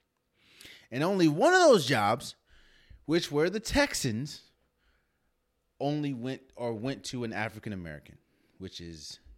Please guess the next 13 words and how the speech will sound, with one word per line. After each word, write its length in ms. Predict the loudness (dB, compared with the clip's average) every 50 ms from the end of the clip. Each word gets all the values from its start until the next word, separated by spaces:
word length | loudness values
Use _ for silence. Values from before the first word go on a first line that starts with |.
| _ _ _
David 480 | -6 -4 -4 -2 -4 -4 -8 -10 -14 -20 _ _ _ _ _ _ _ _ _ _ _ -18
Culley. 320 | -12 -12 -12 -12 -14 -20 _ _ _ -12
Now, 440 | -6 -4 -2 0 0 0 -2 -6 -10 _ _ _ _ _ _ _ _ _ _ _ _ _ _ _ _ _ _ _ _ _ _ _ _ _ _ _ _ _ _ _ _ _ _ _ _ _ _ _ _ _ _ _ _ _ _ -2
I 140 | 0 0
feel, 600 | 0 -2 -4 -2 0 2 4 4 4 2 0 -4 -8 -14 -20 -20 _ -16 -6
here's 220 | 0 0 0 0 0
the 60 | -6
thing. 300 | -12 -12 -14 -14 -14 -16 -20 -20 -20 _ _ _ _ _ _ _ _ -6
Being 260 | -2 -2 0 0 -2
an 80 | -2 -2
African 420 | 0 0 -2 -2 -4 -8 -8 -6
American, 680 | -6 -6 -4 -6 -6 -6 -8 -10 -12 -14 -14 -14 -16 -18 _ _ _ _ _ -16 -12
especially 840 | -10 -10 -6 -2 -2 -2 0 -2 -4 -6 -6 -8 -8 -8 -10 -14 _